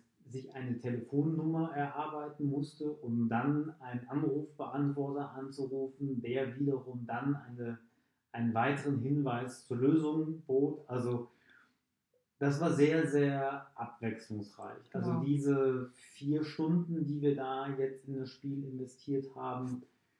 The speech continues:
Speaker 1: die waren phasenweise ein bisschen frustrierend, weil wir selber, äh, uns wirklich an den Rätseln die, äh, Zähne ausgebissen haben, gerade jetzt in den letzten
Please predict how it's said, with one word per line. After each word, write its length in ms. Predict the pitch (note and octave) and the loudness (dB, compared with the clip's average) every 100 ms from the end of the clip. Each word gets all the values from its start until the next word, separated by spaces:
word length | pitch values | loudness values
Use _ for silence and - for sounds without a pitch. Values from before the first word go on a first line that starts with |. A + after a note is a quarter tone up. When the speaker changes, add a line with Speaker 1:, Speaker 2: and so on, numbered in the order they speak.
| _ _ _ | _ _ _
Speaker 1:
die 180 | C3+ B2+ | -6 -2
waren 640 | B2 B2 C3 C3 B2+ B2 - | 0 2 2 0 -2 -4 -8
phasenweise 720 | - C3+ E3 D#3+ C3 C3+ D3 | -2 0 4 4 4 2 -2
ein 140 | B2 A#2+ | -2 -2
bisschen 340 | B2 C3 B2 | -2 -2 -6
frustrierend, 560 | - - - F#3 B3+ F#3+ | -10 -12 2 4 4 2
weil 180 | B2+ B2 | 0 0
wir 100 | A#2 | 2
selber, 640 | B2+ C3 B2+ B2 B2 - | 2 2 2 0 -2 -6
äh, 240 | B2 A#2 B2+ C#3 | -6 -4 -4 -6
uns 160 | B2 C3 | -6 -4
wirklich 300 | B2+ C#3 C3 | -6 -8 -8
an 80 | |
den 140 | B2 A#2+ | -4 -4
Rätseln 560 | A#2 B2 B2 C3 B2 | -2 -4 -2 -2 0
die, 480 | A#2 A2+ A2+ A2 A#2 | 0 0 2 0 -2
äh, 280 | - G#2+ G#2+ | -6 -8 -8
Zähne 400 | - D3+ F#3 G#3 | -4 0 0 0
ausgebissen 580 | F#3 - E3+ E3+ E3+ D#3+ | -2 -4 -6 -6 -6 -6
haben, 280 | D3+ D3+ D3 | -6 -10 -10
gerade 420 | - A#2 A2+ A#2 | -6 -4 -4 -6
jetzt 200 | A2+ - | -8 -10
in 60 | A#2 | -14
den 100 | A2 | -8
letzten 540 | A2+ - - G#2+ G#2+ | -8 -8 -10 -8 -10